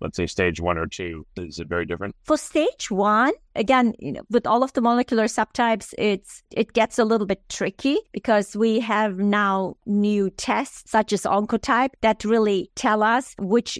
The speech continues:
Speaker 2: stage one breast cancer is better than the other one. Uh, but overall, I can say, you know, the cure rate is more than eighty percent. ninety-five percent, and it can go up to ninety, ninety-five percent, depending on the sub-molecular types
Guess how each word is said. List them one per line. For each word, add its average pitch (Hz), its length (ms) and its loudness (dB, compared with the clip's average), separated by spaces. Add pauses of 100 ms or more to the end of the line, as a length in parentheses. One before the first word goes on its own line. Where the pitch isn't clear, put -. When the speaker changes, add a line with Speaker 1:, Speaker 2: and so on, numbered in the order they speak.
Speaker 2:
stage - 680 -2
one 196 380 2
breast 196 260 -2
cancer 196 640 0
is 196 180 -2
better 190 320 2
than 196 200 0
the 170 120 2
other 196 160 2
one. 220 320 2
Uh, 214 160 4
but 214 140 0
overall, 247 420 2
I 208 120 2
can 196 200 -4
say, 202 300 -2
you 190 160 -2
know, 180 100 0
the 185 120 -4
cure 220 280 0
rate 196 280 0
is 175 580 -2
more 202 280 2
than 196 160 -2
eighty 196 240 0
percent. - 280 -6
ninety-five 185 280 0
percent, - 120 -12
and 196 100 0
it 196 140 -2
can 196 200 2
go 190 140 2
up 170 180 2
to 190 380 0
ninety, 196 440 0
ninety-five 185 640 -2
percent, 165 600 -4
depending 208 440 0
on 190 280 0
the 175 240 2
sub-molecular 196 1200 2
types - 560 -4